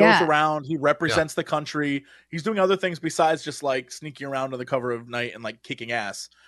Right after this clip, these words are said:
Speaker 2: He's also, like, at the
Speaker 1: Mm-hmm.
Speaker 2: U N Council doing, you know.
Speaker 3: Yeah. It's all true. I don't know. I,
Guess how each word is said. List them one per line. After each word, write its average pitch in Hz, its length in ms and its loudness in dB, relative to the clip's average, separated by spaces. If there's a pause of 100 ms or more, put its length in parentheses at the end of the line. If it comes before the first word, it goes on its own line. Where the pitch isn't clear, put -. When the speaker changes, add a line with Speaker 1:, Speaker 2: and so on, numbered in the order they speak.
(120)
Speaker 2:
He's 135 140 -10
also, 143 260 0
like, 135 200 0
at 147 80 -4
the 190 60 6
Speaker 1:
Mm-hmm. 208 100 -2
Speaker 2:
U 294 120 2
N 349 160 0
Council 127 400 0
doing, 143 340 -10
you 170 100 -12
know. 107 200 -14 (1700)
Speaker 3:
Yeah. 123 140 -4 (1600)
It's - 80 -20
all 85 100 -10
true. - 240 -16 (2500)
I 110 80 0
don't 139 100 0
know. 180 160 4 (680)
I, 127 80 -2